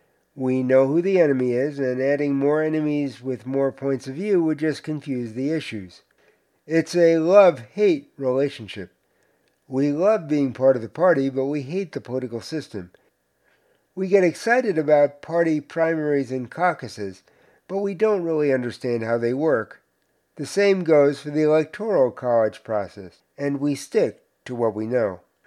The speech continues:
We find a candidate who shares one or more of our views, and we stay with that candidate. But while we might find solace in our ignorance of the political process,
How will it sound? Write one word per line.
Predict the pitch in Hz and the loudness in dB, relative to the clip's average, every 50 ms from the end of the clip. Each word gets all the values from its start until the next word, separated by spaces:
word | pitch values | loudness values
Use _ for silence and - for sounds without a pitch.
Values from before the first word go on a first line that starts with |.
| _ _ _ _ - | _ _ _ _ 2
We | 165 165 165 165 | 4 4 4 4
find | 151 - - 208 208 214 220 220 196 | 2 0 4 6 6 8 8 6 2
a | 175 | 2
candidate | - - 160 156 156 147 143 135 131 131 123 | 0 0 0 0 0 0 0 0 0 0 -2
who | 110 135 135 | -2 -4 -6
shares | - - 156 160 151 143 139 123 | -4 -2 0 2 2 2 0 0
one | 127 139 143 143 | -2 0 0 2
or | 143 135 131 | 2 0 0
more | 127 131 131 131 131 127 120 | 0 0 2 4 4 4 2
of | 113 107 | 0 0
our | 117 117 113 113 110 110 110 110 113 - _ 120 117 _ _ - | 0 0 2 2 0 0 -2 -4 -8 -12 _ _ _ _ _ -12
views, | 170 190 226 220 170 131 120 123 127 127 123 127 | -10 -6 -2 -2 -2 -2 -2 -6 -8 -10 -10 -10
and | 127 127 127 127 127 127 127 127 | -8 -8 -8 -8 -8 -10 -10 -8
we | 135 135 131 | -8 -8 -8
stay | - - - - 190 180 160 | -10 -12 -8 -4 -2 -2 -2
with | 147 143 170 180 170 143 - - | -2 -2 -2 -2 -2 -4 -6 -6
that | 123 113 113 104 - | -4 -4 -4 -6 -10
candidate. | - 135 135 127 113 107 98 92 87 90 _ _ _ _ _ 117 _ _ _ _ | -12 -10 -10 -8 -8 -8 -10 -10 -12 -14 _ _ _ _ _ -20 _ _ _ _
But | - 151 160 | -2 0 0
while | 160 175 180 180 175 170 165 | 2 4 6 6 6 4 4
we | 170 170 165 | 4 2 2
might | 160 175 196 214 233 - | 2 2 0 0 0 -2
find | - - 190 185 185 185 175 147 | -4 -2 2 2 4 4 2 0
solace | - - 190 180 175 170 165 156 143 - - | -4 0 2 4 4 4 4 2 0 -2 -4
in | 156 147 | -2 0
our | 143 143 151 165 | 0 2 0 0
ignorance | 165 151 151 151 151 143 139 | -2 -2 -2 0 0 -2 -2
of | 143 123 | -6 -14
the | 131 | -14
political | - - 143 156 147 143 - 127 107 | -10 -6 -4 -4 -4 -4 -6 -8 -10
process, | _ - - 180 196 180 143 - - 107 104 101 - - | _ -8 -2 0 0 0 0 -4 -8 -8 -8 -8 -12 -18